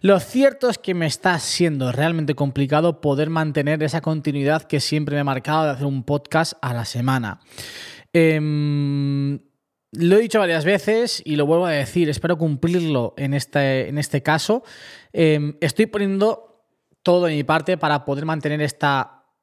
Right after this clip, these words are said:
frecuencia de podcast de uno semanal. De hecho, hoy estoy grabando este que se sale, que saca, que saco, mejor dicho, en el mismo día. Y mañana ya tengo programada una grabación con, con otra, y en este caso con una invitada que va a venir al podcast y que se publicará también la semana que viene. Por lo tanto, al menos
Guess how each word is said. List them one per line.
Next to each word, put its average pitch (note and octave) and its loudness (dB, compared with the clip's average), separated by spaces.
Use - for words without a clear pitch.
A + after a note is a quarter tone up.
frecuencia D3+ 0
de C3+ 2
podcast D3 -2
de C#3 2
uno C#3+ -2
semanal. C#3 0
De C#3 2
hecho, C#3 -2
hoy D3 0
estoy D3 -2
grabando C#3 0
este C#3 -4
que B2+ -6
se B2 -10
sale, C3+ -4
que B2 -6
saca, C3+ -4
que B2 -6
saco, - -4
mejor A#2 -8
dicho, A#2+ -4
en D#3 2
el C#3+ 2
mismo D3+ 0
día. F3 2
Y G#3+ -4
mañana F#3+ 0
ya F#3 2
tengo D#3+ 0
programada D3 2
una E3 0
grabación E3 0
con, G#2 -8
con G2 -8
otra, D#3 0
y E3 -4
en E3+ 2
este A3+ 2
caso F#3+ 0
con F3+ -2
una F#3 0
invitada D3 0
que - -10
va C#3 -2
a C#3 -2
venir C3+ -2
al B2+ -2
podcast E3+ -4
y - -8
que D3 -2
se C#3 -4
publicará C3 -2
también C#3 -2
la D3 0
semana B2+ -4
que A#2 -4
viene. A#2 -2
Por A#2 -6
lo A#2 -4
tanto, C3+ 0
al C#3+ -2
menos D3+ 2